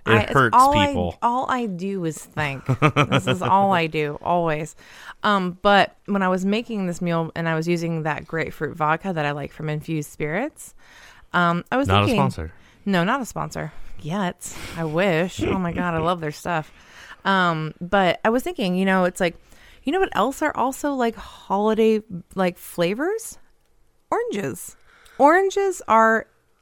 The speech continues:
Speaker 2: a winter
Speaker 1: Eh,
Speaker 2: f-
Speaker 1: they're
Speaker 2: No.
Speaker 1: year round.
Speaker 2: No, no, no, no, no,
Speaker 1: Yeah.
Speaker 2: no, no.
Speaker 1: That's a
Speaker 2: When
Speaker 1: summary,
Speaker 2: you
Speaker 1: some, some summary shit right there.
Speaker 2: That's incorrect. That is, that is a misnomer.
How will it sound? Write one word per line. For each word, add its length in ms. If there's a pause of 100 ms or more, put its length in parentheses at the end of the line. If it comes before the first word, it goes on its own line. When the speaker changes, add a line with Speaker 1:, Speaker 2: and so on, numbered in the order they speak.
(480)
Speaker 2:
a 420
winter 460
Speaker 1:
Eh, 40
Speaker 2:
f- 140 (680)
Speaker 1:
they're 120
Speaker 2:
No. 200
Speaker 1:
year 160
round. 320 (260)
Speaker 2:
No, 360
no, 20
no, 120
no, 180
no, 100
Speaker 1:
Yeah. 280
Speaker 2:
no, 60 (420)
no. 60
Speaker 1:
That's 140
a 60
Speaker 2:
When 180
Speaker 1:
summary, 200
Speaker 2:
you 60
Speaker 1:
some, 160
some 340
summary 380
shit 240
right 180
there. 280
Speaker 2:
That's 240
incorrect. 680
That 120
is, 160
that 180
is 100
a 60
misnomer. 680